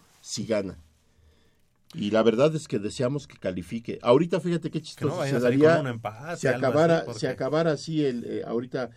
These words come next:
Speaker 1: el campeonato, Pumas estaría enfrentando a
Speaker 2: A
Speaker 1: Tigres.
Speaker 2: Tigres nuevamente, caray.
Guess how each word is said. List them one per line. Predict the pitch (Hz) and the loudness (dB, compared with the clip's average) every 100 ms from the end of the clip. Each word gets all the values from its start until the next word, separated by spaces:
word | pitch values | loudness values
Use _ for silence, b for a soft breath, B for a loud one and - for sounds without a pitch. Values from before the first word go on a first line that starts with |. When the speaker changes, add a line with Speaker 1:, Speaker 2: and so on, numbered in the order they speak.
| b b | b b
Speaker 1:
el | 113 | -8
campeonato, | 113 113 131 139 156 | -6 -4 -4 -2 -4
Pumas | 143 139 | -4 -6
estaría | - 123 123 | -6 -6 -6
enfrentando | 117 110 123 117 | -8 -8 -4 -6
a | |
Speaker 2:
A | 110 | -6
Speaker 1:
Tigres. | 120 139 | -6 -4
Speaker 2:
Tigres | 147 143 139 | -4 -6 -6
nuevamente, | 139 147 135 156 180 165 113 | -8 -6 -6 -8 -10 -12 -16
caray. | - _ 110 | -16 _ -20